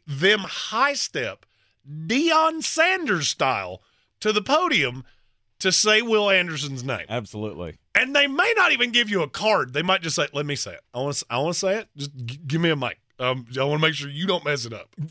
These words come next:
Speaker 1: Because they would be the happiest team in the history of the N F L draft.
Speaker 2: A guy who in many years could be the number one pick in the draft, but because we're quarterback crazy, you gotta have those quarterbacks.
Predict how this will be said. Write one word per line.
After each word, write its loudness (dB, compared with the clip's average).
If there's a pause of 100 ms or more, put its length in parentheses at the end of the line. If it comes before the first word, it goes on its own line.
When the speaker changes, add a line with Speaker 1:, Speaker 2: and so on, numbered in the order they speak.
(1500)
Speaker 1:
Because 2
they 4
would -2
be 2
the 2
happiest 0
team 0
in 0
the 2
history 0
of -4
the 0
N 0
F -2
L -4
draft. -16 (2500)
Speaker 2:
A 0
guy 2
who 2
in -2
many 0
years 2
could 0
be 0
the -4
number -6
one -4
pick -2
in -4
the -6
draft, -4 (600)
but 0 (640)
because -4
we're -6
quarterback -2
crazy, -4
you -6
gotta 0
have 0
those 0
quarterbacks. -2